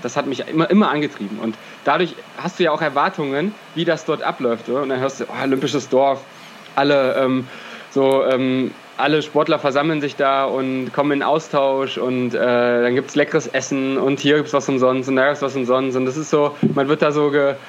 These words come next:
so, ähm, ja, irgendwie be-, betüdelt und, ähm, hat eine schöne Zeit, ne? Ähm, <laughs> und dazu eben auch noch ein sportliches Erlebnis und ein sportliches Ziel. Und, ähm, es war für mich halt so der Mix, also einmal dieses sportliche Ergebnis dort,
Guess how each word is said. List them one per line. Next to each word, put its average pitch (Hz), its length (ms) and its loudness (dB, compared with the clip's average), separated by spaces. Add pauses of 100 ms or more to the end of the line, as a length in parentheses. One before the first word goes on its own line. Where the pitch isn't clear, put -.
(240)
so, 139 180 4
ähm, 135 320 2
ja, 131 320 2
irgendwie 147 380 0
be-, 135 480 0 (220)
betüdelt 185 520 2
und, 143 300 -2 (100)
ähm, 135 240 0
hat 143 140 0
eine 151 100 0
schöne 147 280 0
Zeit, 160 320 0
ne? 160 180 0 (380)
Ähm, 143 340 2 (340)
<laughs> 240 400 -6
und 147 380 -2
dazu 151 260 0
eben 175 200 0
auch 165 80 2
noch 160 180 0
ein 160 80 -4
sportliches 170 460 -2
Erlebnis 120 420 -4
und 135 80 -2
ein 127 60 -6
sportliches 147 480 -2
Ziel. 117 200 -2
Und, 120 200 -2 (420)
ähm, 131 220 0
es 127 100 -6
war 151 140 2
für 180 100 0
mich 175 180 0
halt 175 120 0
so 170 80 0
der 156 100 2
Mix, 160 300 -2
also 135 140 -2
einmal 165 280 0
dieses 147 240 -4
sportliche 185 500 -2
Ergebnis 180 540 0
dort, 190 320 0